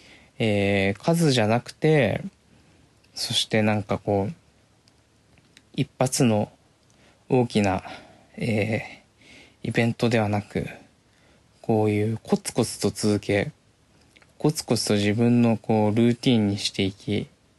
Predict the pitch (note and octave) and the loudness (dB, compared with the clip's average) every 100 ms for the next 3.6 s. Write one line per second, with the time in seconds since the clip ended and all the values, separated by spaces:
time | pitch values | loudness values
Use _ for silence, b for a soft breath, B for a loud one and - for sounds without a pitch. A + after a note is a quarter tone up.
0 | b b b b b - - C3+ D3 D3 | b b b b b -6 0 4 4 4
1 | C#3 _ C3+ A#2+ A2+ A#2+ A#2+ A#2 A2+ - | 0 _ 0 2 2 2 2 2 0 -2
2 | - - B2 D3+ D#3 A2 G2 G2+ F#2+ F#2+ | -8 -2 2 4 4 2 0 0 -2 -4
3 | - - - A2+ G2+ G2 | -8 -8 -4 0 0 -2